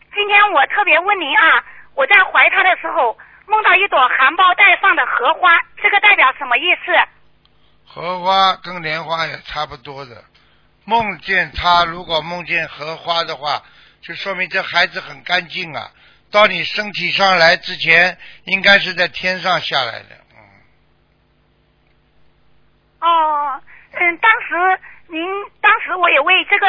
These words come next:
Speaker 1: 事情问过您，您当时呢跟我讲说，呃，这个跟天上的莲花有差别的，呃，说明他是好像有点想说是地上的莲荷花，
Speaker 2: 嗯。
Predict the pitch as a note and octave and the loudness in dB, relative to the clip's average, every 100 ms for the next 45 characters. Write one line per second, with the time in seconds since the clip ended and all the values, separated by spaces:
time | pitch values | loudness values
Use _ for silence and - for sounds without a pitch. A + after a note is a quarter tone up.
0 | F#4+ - - - A4 D4+ D#4+ G#4 G4 G#4 | 2 -2 -10 -4 -4 -4 -2 -2 2 0
1 | E4 C#4+ E4 - - - D4 D#4+ G4+ G#4 | 0 -6 -10 -12 -20 -8 -4 2 2 2
2 | E4 E4+ F#4 G#4 G4+ D4 C#4+ B3 B3+ F4+ | 0 4 4 4 2 2 2 0 0 2
3 | F4+ - - - - D4 C#4+ D4 G#4 G4+ | 2 2 -8 -12 -2 2 2 2 0 0
4 | F4+ G4 - G4+ G4+ G#4+ F#4 C#4 B3 D4+ | 2 0 2 2 2 2 0 0 -2 0
5 | E4+ E4 A3+ - D#4+ D#4+ A3+ A#3 G3 - | 2 2 -2 0 0 2 0 2 0 -2
6 | - - - C#4 C4+ C4+ B3+ F#4+ F#4 E4+ | -20 -10 0 4 4 2 -2 -2 0 0
7 | E4+ F4+ - G4 D4+ C4 - - - - | 0 0 0 2 2 0 -6 -20 -20 -10
8 | - C4 F4+ F4+ E4 D4+ B3+ - A#3+ E4+ | -2 0 2 2 2 0 0 -2 -2 -4
9 | F4 E4+ - F#4+ E4+ - E4 B3+ A3 A#3+ | -4 -6 -8 -4 -2 0 0 0 -2 -4
10 | C4+ F#3+ A#3 A#3 E4 - - - | -6 -4 -2 2 2 2 -4 -20